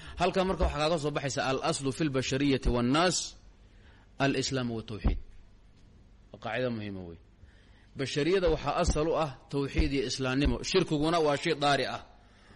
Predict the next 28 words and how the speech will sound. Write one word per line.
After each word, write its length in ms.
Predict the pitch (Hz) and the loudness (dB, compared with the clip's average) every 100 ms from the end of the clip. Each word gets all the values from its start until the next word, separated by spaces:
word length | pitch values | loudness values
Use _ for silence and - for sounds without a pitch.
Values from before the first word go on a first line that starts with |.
| - | -12
Cudur 280 | - 180 175 135 | -2 0 0 -2
cusuboo 320 | 147 175 156 | -4 0 0
soo 220 | - 156 | 2 0
kordhay 320 | 147 131 139 | 0 -4 0
weeye, 480 | 135 123 120 120 120 - | 2 2 0 -2 -4 -2
in 180 | 175 | 2
la 80 | 156 123 | 4 4
cilaajiyana 520 | 135 131 120 139 120 | 2 0 0 -2 0
u 60 | 110 | 2
baahan. 260 | - - - - - - - - - - - - - - - - | 2 2 -6 -18 -20 -20 -20 -20 -20 -20 -20 -20 -20 -20 -20 -6
Madhabka 300 | 151 185 165 | 0 2 2
waxaa 180 | 151 143 | 0 0
ku 80 | 165 | -2
baaba'aya 480 | 160 156 156 156 143 | 0 2 4 4 4
madhabu, 340 | 160 143 135 - | 2 0 0 -2
eh, 320 | 123 120 - | -4 -6 -4
alfalaasifa 680 | 139 123 131 147 120 110 117 110 - - - _ - - - | -4 -2 2 2 2 0 -2 -4 -16 -20 -20 _ -20 -20 -10
waddahriyiin 720 | 123 127 131 127 131 135 143 123 123 - - - - - | -4 -2 0 0 2 4 4 2 -2 -12 -20 -20 -20 -8
iyo 140 | 139 147 | -2 0
munaafiqiinta 680 | 151 151 127 135 180 165 | 2 2 0 -2 -2 0
warkood 280 | 160 165 151 | 2 4 4
waxay 220 | 147 139 156 | 2 2 2
leeyihiin 240 | 160 139 | 2 2
al-aslu 440 | 135 139 156 - 139 | 2 0 0 -2 -2
fi 100 | 135 | -2
lbashariyati 540 | 127 127 147 151 139 | -2 -2 0 0 0
alkufru 520 | 123 - 175 - 147 180 - - - - - - - - | -2 0 -2 0 0 0 -2 -18 -20 -20 -20 -20 -20 -6
washirk. 480 | 135 117 165 135 | -6 -4 -2 -4